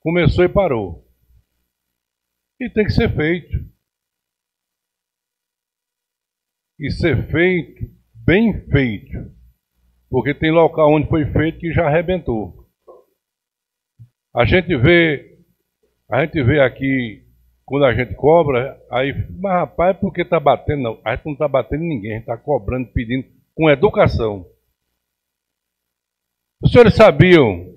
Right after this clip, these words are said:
os senhores estão em casa, que tem gente que comemora quando os vereadores estão aqui brigando? Você sabia disso? Que coisa feia. Nós chegamos aí em outra cidade.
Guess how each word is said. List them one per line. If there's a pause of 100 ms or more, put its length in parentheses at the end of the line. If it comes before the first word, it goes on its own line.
(180)
os
senhores
estão
em
casa, (600)
que
tem
gente
que
comemora
quando
os
vereadores
estão
aqui
brigando? (2250)
Você
sabia
disso? (880)
Que
coisa
feia. (1300)
Nós
chegamos
aí
em
outra
cidade.